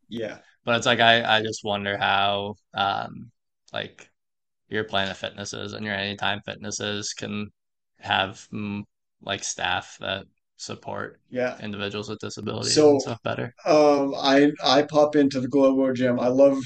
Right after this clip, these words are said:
Speaker 1: I, I love a good Planet Fitness now. And they, you know, they're great. Like, they have those functional rooms, ten bucks a month.
Speaker 2: Mm-hmm.
Speaker 1: Uh, somebody in a chair should be getting out and, and moving their,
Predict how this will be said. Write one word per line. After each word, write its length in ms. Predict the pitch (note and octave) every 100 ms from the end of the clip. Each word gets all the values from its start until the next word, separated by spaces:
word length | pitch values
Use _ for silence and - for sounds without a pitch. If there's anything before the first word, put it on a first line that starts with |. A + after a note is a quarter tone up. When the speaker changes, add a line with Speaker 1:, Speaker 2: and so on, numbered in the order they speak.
| -
Speaker 1:
I, 160 | C3 C3 C3+ _ _ -
I 120 | B2+
love 240 | C3+ B2+
a 40 | B2
good 200 | C3+ B2+
Planet 240 | C3 B2+
Fitness 300 | C3+ D3 A2+
now. 240 | B2 B2
And 160 | C3 C3+
they, 380 | C3+ D3 E3 E3 _ _
you 160 | D#3 D3
know, 200 | C3 C#3
they're 280 | - C#3+ C#3+
great. 400 | A#2+ D#3+ E3 A#2+
Like, 200 | A#2 -
they 100 | B2+
have 120 | C3+
those 240 | D3 C3
functional 380 | C3+ C3+ D3 C#3
rooms, 460 | B2+ C#3 D#3 - _ _
ten 180 | - C#3+
bucks 180 | D3 D3+
a 60 | C3+
month. 300 | A#2+ D#3 - -
Speaker 2:
Mm-hmm. 300 | A#2 A2 F#2+
Speaker 1:
Uh, 160 | B2+
somebody 380 | B2 D3+ D3+ F#3+
in 80 | F#3+
a 60 | E3+
chair 440 | - D3 E3 - _ _ _
should 440 | - - D3 D3+ C#3+
be 160 | C#3
getting 460 | B2+ C#3 B2+ B2 B2 - A#2+
out 300 | A#2 - - _ _ -
and, 540 | A#2+ A2+ A2+ G2+ - -
and 380 | B2 A#2 A2+ G#2+ - _
moving 580 | C#3 C3+ C3+ C3+ B2+ B2
their, 260 | A#2 A2+